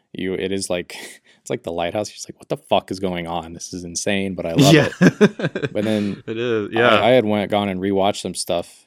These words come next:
Speaker 1: afterwards after seeing, like, you know, how the themes play together, like, the uses of color.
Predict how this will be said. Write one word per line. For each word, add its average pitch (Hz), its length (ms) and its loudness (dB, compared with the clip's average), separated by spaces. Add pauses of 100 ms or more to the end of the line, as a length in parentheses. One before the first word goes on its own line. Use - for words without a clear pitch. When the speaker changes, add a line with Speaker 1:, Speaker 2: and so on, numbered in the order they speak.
(140)
Speaker 1:
afterwards 90 600 -2
after 90 280 -4
seeing, 87 440 -4
like, 82 200 -12
you 87 60 -12
know, 85 80 -12
how 85 140 -8
the 85 120 -12
themes 87 320 -10
play 90 160 -8
together, 87 260 -12
like, 85 200 -12
the 90 80 -8
uses 90 340 -4
of - 140 -12
color. 98 400 0